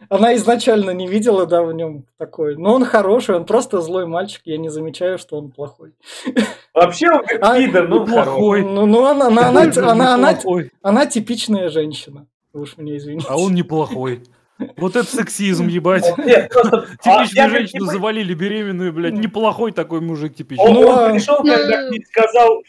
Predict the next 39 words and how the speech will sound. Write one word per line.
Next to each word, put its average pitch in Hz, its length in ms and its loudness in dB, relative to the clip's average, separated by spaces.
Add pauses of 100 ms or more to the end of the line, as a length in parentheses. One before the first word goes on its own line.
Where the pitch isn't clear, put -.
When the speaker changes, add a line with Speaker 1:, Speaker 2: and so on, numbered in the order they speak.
(100)
Speaker 2:
"Ложись, 240 480 2
блядь, 214 320 -2
пидорасина, 226 680 2
на 208 100 2
кровать, 226 420 4
я 226 60 2
тебя 220 160 -2
ебать 208 440 2
буду". 175 240 2
Она 202 160 2
подумала, 220 420 2
что 208 220 0
он 202 80 0
ей 196 320 -2
предложение 185 680 2
сделал. 139 500 0
Она 175 160 0
не 185 120 -4
поняла 180 420 2
просто, 156 220 2
Speaker 3:
Я 165 40 -2
думаю, 190 260 0
что 165 80 4
он 202 120 -2
Speaker 2:
поэтому 196 40 -2
Speaker 3:
ей 202 100 0
вообще 196 260 -2
ничего 143 180 -4
не 123 120 -6
сказал. 120 420 -4
Он 131 80 -4
Speaker 1:
Да. 151 60 -4
Speaker 3:
ее 151 80 -4
взял 143 260 -2
за 143 80 0
Speaker 2:
Может 208 140 4
Speaker 3:
волосы. 202 220 -4
Speaker 2:
быть, 196 100 -6
Speaker 3:
Это, - 20 -4